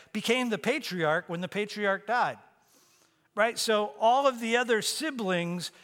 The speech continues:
came under the leadership and were subordinate to the one who held the birthright, right?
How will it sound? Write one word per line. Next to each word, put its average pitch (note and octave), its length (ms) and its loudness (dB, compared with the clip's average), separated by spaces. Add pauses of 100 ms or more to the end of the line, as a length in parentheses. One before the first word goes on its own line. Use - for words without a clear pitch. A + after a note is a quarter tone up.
(160)
came A3+ 360 -2
under B3+ 440 0
the G#3 160 0
leadership A3+ 840 -2 (440)
and G3 140 -2
were F#3+ 140 2
subordinate G3 800 0
to G#3+ 720 0 (800)
the E3 80 -8
one E3+ 240 0
who F#3+ 140 -2
held D#3+ 240 -2
the F3 80 -8
birthright, D3+ 600 -4 (1040)
right? A3+ 300 0